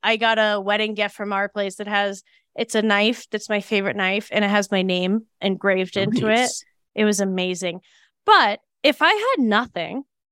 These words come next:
Speaker 1: and I wasn't getting married and I didn't have that situation, Amazon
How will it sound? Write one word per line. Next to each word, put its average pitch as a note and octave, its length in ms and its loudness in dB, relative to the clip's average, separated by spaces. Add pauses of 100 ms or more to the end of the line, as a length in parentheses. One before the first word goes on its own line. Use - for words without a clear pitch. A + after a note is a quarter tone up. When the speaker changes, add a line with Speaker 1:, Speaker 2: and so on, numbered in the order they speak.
(120)
Speaker 1:
and B3 140 2
I A#3+ 120 4
wasn't A#3+ 420 -2
getting G3+ 260 -6
married F3+ 460 -8
and G#3+ 120 -6
I G#3+ 80 -2
didn't C4+ 300 0
have A#3+ 260 0
that G3+ 220 0
situation, G3+ 800 -2 (580)
Amazon C4+ 340 4